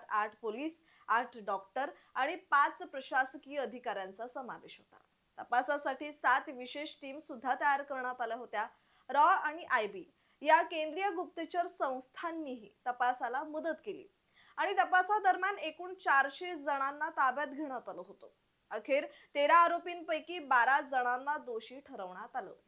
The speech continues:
ही घटना केवळ मुंबईपुरतीच मर्यादित राहिली नाही, तर देशभर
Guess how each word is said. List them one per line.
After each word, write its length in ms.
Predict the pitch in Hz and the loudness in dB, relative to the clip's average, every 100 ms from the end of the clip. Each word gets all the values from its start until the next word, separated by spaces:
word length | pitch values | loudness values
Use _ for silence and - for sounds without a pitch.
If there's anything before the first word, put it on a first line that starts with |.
| - | -12
ही 80 | 294 | -4
घटना 320 | 320 320 370 | -2 0 -2
केवळ 280 | 370 370 440 | -2 -2 -2
मुंबईपुरतीच 920 | 415 349 370 440 415 359 - 339 339 | -4 -6 -2 -2 -2 -8 -10 -12 -10
मर्यादित 600 | 302 262 269 262 311 311 | -10 -4 -2 -2 -4 -6
राहिली 540 | 262 220 247 262 285 | -4 -4 -6 -12 -14
नाही, 420 | 285 240 208 262 359 | -14 -10 -10 -10 -12
तर 200 | 349 339 | -10 -8
देशभर 540 | 269 339 349 311 | -6 -6 -6 -4